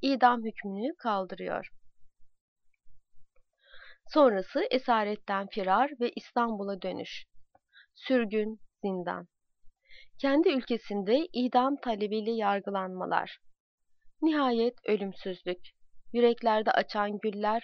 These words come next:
ölümsüzdür. Fikir, iman, aksiyon ve ilim adamı. Bediüzzaman hem fikir adamıdır, hem bilim adamı, hem de aksiyon adamı.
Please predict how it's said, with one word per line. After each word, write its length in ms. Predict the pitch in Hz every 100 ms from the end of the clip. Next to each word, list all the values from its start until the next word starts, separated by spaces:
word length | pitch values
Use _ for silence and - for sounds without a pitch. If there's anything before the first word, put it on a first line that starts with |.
| -
ölümsüzdür. 760 | 202 190 190 - 196 - 170 - - - - _ _ _ - - - _ _ - _ - - -
Fikir, 440 | 330 330 339 339 - -
iman, 520 | 247 247 226 226 294 -
aksiyon 640 | 208 - - 208 220 240
ve 160 | 240 247
ilim 340 | - 196 202
adamı. 420 | 180 180 180 170 - _ - _ - - - - - - - - _ - - - - - - _ _ - - - -
Bediüzzaman 760 | 247 320 359 349 320 320 311
hem 180 | 320 427
fikir 260 | - 277 339
adamıdır, 680 | 233 180 180 175 214 339 - _
hem 280 | - 262 277
bilim 260 | 208 190 180
adamı, 480 | 180 175 196 302 359 _
hem 260 | - 226 208
de 60 |
aksiyon 460 | - 190 - 190 175
adamı. 420 | 170 170 170 -